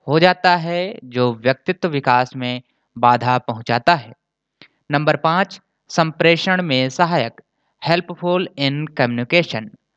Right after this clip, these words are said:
संवेग संप्रेषण में भी महत्वपूर्ण भूमिका निभाता है। बालक अपने विचारों को, भावों को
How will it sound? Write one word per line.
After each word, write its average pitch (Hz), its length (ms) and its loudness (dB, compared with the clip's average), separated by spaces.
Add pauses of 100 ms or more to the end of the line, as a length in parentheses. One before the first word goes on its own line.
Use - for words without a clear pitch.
(340)
संवेग 196 680 0
संप्रेषण 160 680 0
में 185 340 0
भी 147 220 0
महत्वपूर्ण 147 760 -2
भूमिका 123 460 0
निभाता 120 440 0
है। 170 280 -4 (480)
बालक 170 440 2
अपने 165 280 -6
विचारों 139 480 -4
को, 175 480 -8
भावों 131 400 0
को 165 400 -4